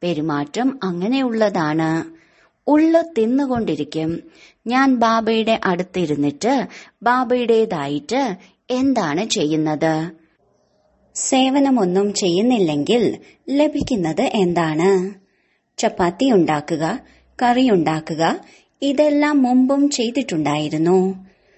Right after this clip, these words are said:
പുതുതായി എന്ത് ചെയ്തു? എത്ര പേർക്ക് വഴി പറഞ്ഞു കൊടുത്തുവെന്ന് സേവനത്തിന്റെ തെളിവ് നൽകണം. ഈ ഡ്രാമ വളരെ അതിശയകരമായി നിർമ്മിച്ചതാണ്. എന്തെല്ലാം സംഭവിക്കുന്നുണ്ടോ,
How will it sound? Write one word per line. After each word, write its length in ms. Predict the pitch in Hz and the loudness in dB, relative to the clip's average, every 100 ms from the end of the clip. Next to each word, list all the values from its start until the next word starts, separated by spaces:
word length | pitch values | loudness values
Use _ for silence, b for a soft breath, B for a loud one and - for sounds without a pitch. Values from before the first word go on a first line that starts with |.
| b _ | b _
പുതുതായി 580 | 285 302 302 294 294 302 - | -2 0 2 2 2 0 -2
എന്ത് 280 | 220 240 247 | -2 0 0
ചെയ്തു? 640 | 247 180 135 123 196 185 185 - b b b b b - | 0 -2 -2 2 4 4 -2 -10 b b b b b -2
എത്ര 300 | 285 294 311 | -2 0 0
പേർക്ക് 420 | 311 202 196 226 | 2 0 0 -4
വഴി 360 | 220 190 202 220 | -2 0 -2 -2
പറഞ്ഞു 300 | 185 165 190 | -4 -2 -2
കൊടുത്തുവെന്ന് 840 | 196 151 147 190 170 151 208 226 - B B | -2 -4 -2 0 0 2 2 0 -4 B B
സേവനത്തിന്റെ 1040 | - 294 294 294 294 285 277 262 269 277 - - | -4 2 2 4 2 2 0 2 2 0 -6 -2
തെളിവ് 400 | 165 175 196 254 - - | 0 2 2 0 -2 -2
നൽകണം. 720 | 180 139 131 143 160 165 170 - _ _ _ _ _ _ _ - | 0 0 0 0 2 0 -2 -10 _ _ _ _ _ _ _ -2
ഈ 200 | 214 202 | 2 2
ഡ്രാമ 540 | 156 156 147 160 240 - B B - | 2 0 2 2 2 -2 B B -4
വളരെ 540 | 269 302 302 311 311 - | 0 2 0 -2 -4 -4
അതിശയകരമായി 1120 | 254 277 269 302 294 294 285 277 262 269 277 202 | -4 -2 -2 -2 -2 -2 0 0 0 -2 -4 -2
നിർമ്മിച്ചതാണ്. 1120 | 180 170 185 190 185 160 160 165 170 185 - b b b b - | -2 0 0 0 -2 -2 0 -2 -2 -6 -12 b b b b -4
എന്തെല്ലാം 520 | 208 233 240 233 226 226 | -2 0 0 0 -2 -2
സംഭവിക്കുന്നുണ്ടോ, 1160 | - 160 160 196 202 208 180 147 160 269 208 | -2 -2 -2 -2 -4 -2 0 0 0 0 -2